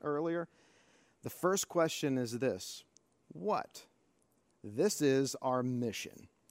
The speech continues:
It's pointing people to real relationships and real significance.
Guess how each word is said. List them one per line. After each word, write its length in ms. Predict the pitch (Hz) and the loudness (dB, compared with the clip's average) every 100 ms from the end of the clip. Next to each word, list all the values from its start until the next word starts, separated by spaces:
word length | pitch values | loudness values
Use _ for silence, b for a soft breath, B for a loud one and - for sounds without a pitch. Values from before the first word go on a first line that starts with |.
| b b b b | b b b b
It's 200 | 127 - | -4 -4
pointing 400 | - 156 170 208 | -6 0 4 4
people 320 | 165 139 135 131 | 4 2 2 -2
to 140 | 110 | -6
real 260 | 107 151 190 | 2 4 6
relationships 920 | 196 143 123 - 113 - 117 - - | 6 4 2 -2 -6 -2 -2 -4 -10
and 200 | 110 113 | -8 -2
real 180 | 131 131 | 0 0
significance. 760 | - 131 185 - - - - | -2 -2 -4 -6 -14 -20 -20